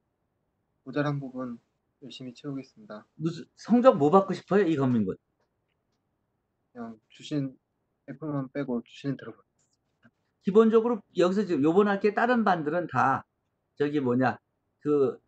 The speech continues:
Speaker 2: 저기 B는 기본으로 받는다고들 생각하고 수업들을 하고 있잖아.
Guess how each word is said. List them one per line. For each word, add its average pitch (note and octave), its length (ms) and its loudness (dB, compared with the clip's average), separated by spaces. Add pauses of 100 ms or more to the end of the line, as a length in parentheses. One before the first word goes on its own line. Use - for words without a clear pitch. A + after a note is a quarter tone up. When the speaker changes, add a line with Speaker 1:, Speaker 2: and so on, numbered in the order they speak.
(200)
Speaker 2:
저기 C3 180 0
B는 A3 600 4
기본으로 G3 420 2
받는다고들 E3 640 -2
생각하고 F3 500 -6
수업들을 D3 440 -4
하고 D#3 140 -8
있잖아. E2+ 380 -4